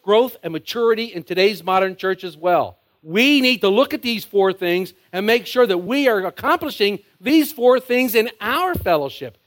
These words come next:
in our worship to God, in order to grow by faith, in order to grow spiritually, in order to mature. We're gonna examine these four today,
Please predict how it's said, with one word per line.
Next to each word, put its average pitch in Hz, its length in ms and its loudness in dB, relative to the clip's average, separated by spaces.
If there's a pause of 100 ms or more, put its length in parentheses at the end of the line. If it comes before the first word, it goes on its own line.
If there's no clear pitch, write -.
in 214 100 2
our 294 240 2
worship 240 400 2
to 208 80 -4
God, 185 460 0 (180)
in 214 100 0
order 240 200 2
to 233 140 -8
grow 220 460 4
by 175 200 2
faith, 185 440 0 (140)
in 170 80 -8
order 202 180 0
to 185 80 -8
grow 202 260 2
spiritually, 185 760 0 (180)
in 190 80 -8
order 208 200 2
to 202 100 -2
mature. 196 640 2 (460)
We're 294 120 -16
gonna 226 140 -6
examine 175 480 -4
these 143 180 -10
four 131 280 -8
today, 110 380 -14